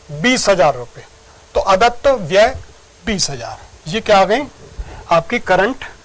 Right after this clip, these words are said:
liabilities। तो हमने इनको plus किया, एक लाख साठ हजार, चालीस हजार, बीस हजार, Total दो लाख बीस हजार जो है आपकी, ये क्या आ गए? current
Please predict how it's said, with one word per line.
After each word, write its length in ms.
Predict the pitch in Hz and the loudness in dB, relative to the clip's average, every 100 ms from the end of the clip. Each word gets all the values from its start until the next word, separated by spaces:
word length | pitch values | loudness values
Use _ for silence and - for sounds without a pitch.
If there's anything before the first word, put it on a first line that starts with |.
| - - 170 | -20 -10 0
liabilities। 640 | 190 190 160 - 120 - | 4 4 2 -4 -14 -6
तो 80 | - | -2
हमने 260 | 190 214 190 - - - - - 196 | 2 2 0 -4 -20 -16 -14 -8 -4
इनको 240 | 214 190 214 | -2 0 0
plus 300 | 208 208 - | 4 2 2
किया, 200 | 226 220 | 2 2
एक 100 | 208 | 4
लाख 220 | 208 - | 2 2
साठ 260 | 180 180 | 0 0
हजार, 280 | 196 214 214 - | 2 2 2 -2
चालीस 440 | 170 170 196 190 | -2 -2 -2 -2
हजार, 260 | 196 214 233 - - | 2 2 2 -4 -14
बीस 300 | 139 202 185 | -8 -4 -4
हजार, 260 | 135 117 101 - - - - | -6 -10 -12 -18 -20 -8 0
Total 340 | 180 - 247 | 0 2 0
दो 200 | 175 185 | 2 2
लाख 400 | 190 190 247 - - - - - - - - - | 4 4 2 -2 -16 -16 -16 -16 -18 -20 -20 -10
बीस 320 | 139 214 240 196 | -4 -2 0 0
हजार 280 | 190 165 | 2 2
जो 140 | 147 165 | 0 -2
है 140 | 175 | 2
आपकी, 320 | 175 156 - 196 | 2 0 -4 -4
ये 240 | 180 277 - - - - | -2 -2 -6 -20 -20 -6
क्या 120 | 175 | 0
आ 80 | 160 | 2
गए? 180 | 165 285 - - - - - - - - | 2 -2 -6 -20 -18 -18 -12 -14 -12 -2
current 360 | 180 214 277 | 0 0 0